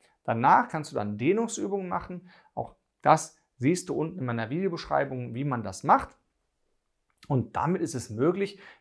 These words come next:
wieder diesen verkürzten Muskel zu entspannen. Das Gleiche kannst du natürlich auch präventiv machen. Also bevor du auf den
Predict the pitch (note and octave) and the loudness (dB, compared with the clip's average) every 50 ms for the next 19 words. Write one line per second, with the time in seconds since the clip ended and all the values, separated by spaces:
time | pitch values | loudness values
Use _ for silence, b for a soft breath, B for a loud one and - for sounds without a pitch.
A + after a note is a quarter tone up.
0 | B - C3+ C#3+ E3 E3 D#3+ D#3 B B B B B - C3 A#2 A#2 A2+ G#2+ G#2 | B -2 0 2 4 4 2 2 B B B B B -6 -4 -2 -2 -4 -4 -8
1 | b b b b _ _ - C3+ A#2 - - F#3+ F#3+ G3+ G3 - - D3 C3 B2 | b b b b _ _ -2 -2 -2 0 2 4 4 4 2 0 -2 0 2 2
2 | C3+ D3 D3 - E3 D3+ D3 C#3 C#3+ - - - - - C3+ C3 - - A#2+ F#2+ | 2 0 0 0 0 2 2 0 -2 -6 -4 -2 -2 -2 -2 -2 2 2 2 2
3 | E2 C#2+ B1 - - - - - - D3 D3+ F#3+ A#3 G#3+ F#3+ D#3+ - D3+ D#3+ D3+ | 2 0 -8 -14 -14 -14 -14 -4 2 6 8 8 8 8 4 0 -2 -2 -4 -2
4 | - D#3 C#3+ B2+ B2+ C#3 C3 C3 - A2+ - - - B2 A2+ A2+ G#2 G#2+ - G3 | -2 -2 -2 -2 -2 -2 0 2 0 0 0 -4 -4 -4 -4 -4 -6 -6 -6 -6
5 | G#3 G#3 G3 F#3 F3+ - D#3+ D3+ B2+ B2 A2 A2 G#2+ A2+ - - - - - G#3+ | -6 -4 -2 -2 -2 -2 -4 -6 -6 -8 -8 -8 -8 -10 -10 -12 -8 -2 0 4
6 | A3+ A#3 A3+ G#3+ D3+ C#3+ E3+ D#3 C3+ A#2 F#2+ B B B B B B B B - | 6 8 8 6 6 8 8 8 6 6 2 B B B B B B B B 0
7 | - C3 C#3 C#3 C#3+ - - - _ _ C#3+ B2+ B2 A#2 A2 G2+ G#2 - | 4 6 6 6 4 0 -10 -18 _ _ -4 -2 -2 -2 -2 -4 -8 -12